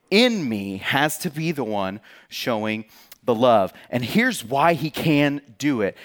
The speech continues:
Am I my brother's keeper? I would like to be. I'm really bad at it. Are you your brother's keeper? You're probably also bad at it. Here's the thing. We,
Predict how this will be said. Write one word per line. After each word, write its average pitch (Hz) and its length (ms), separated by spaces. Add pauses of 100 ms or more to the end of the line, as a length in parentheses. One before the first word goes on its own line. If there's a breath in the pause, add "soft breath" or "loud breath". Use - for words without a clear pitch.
(180 loud breath)
Am 151 160
I 208 140
my 247 160
brother's 202 400
keeper? 202 540 (840 soft breath)
I 175 160
would 175 160
like 131 280
to 127 100
be. 127 400 (1040)
I'm 180 200
really 233 240
bad 208 440
at 101 240
it. - 200 (360)
Are 131 80
you 156 160
your 262 180
brother's 226 400
keeper? 247 540 (680 soft breath)
You're 117 140
probably 208 440
also 185 540 (640 soft breath)
bad 185 380
at 107 240
it. 98 160 (160 soft breath)
Here's 247 260
the 202 120
thing. 147 420 (400 soft breath)
We, 202 360